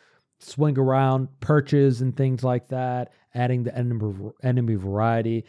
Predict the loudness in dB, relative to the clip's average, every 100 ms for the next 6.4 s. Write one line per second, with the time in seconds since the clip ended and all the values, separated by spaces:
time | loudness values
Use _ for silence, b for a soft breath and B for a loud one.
0 | b b -2 0 2 0 0 0 0 0
1 | -2 0 0 0 0 0 -2 -4 -4 -4
2 | -2 2 2 0 -4 -6 -4 -4 -2 0
3 | 0 0 -2 -4 -6 -8 -4 -2 0 -2
4 | -2 -4 -6 -6 -6 -6 -4 -2 0 0
5 | 0 -2 b b b b -2 0 0 0
6 | 0 0 0 -2